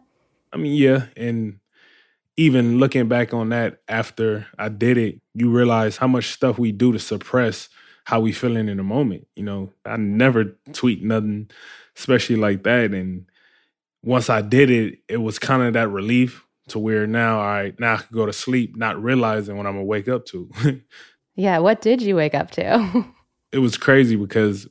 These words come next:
Speaker 1: when I tweeted, it was All-Star Weekend in L A, and I was a starter on the All-Star team. So it was a hectic week for me. And I've never been a guy who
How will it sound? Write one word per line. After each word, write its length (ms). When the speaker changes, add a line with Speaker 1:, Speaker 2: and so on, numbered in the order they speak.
Speaker 1:
when 160
I 80
tweeted, 320
it 60
was 140
All-Star 460
Weekend 380
in 320
L 220
A, 280
and 680
I 80
was 160
a 40
starter 360
on 120
the 60
All-Star 460
team. 500
So 520
it 60
was 200
a 80
hectic 540
week 380
for 260
me. 300
And 80
I've 60
never 220
been 160
a 60
guy 360
who 300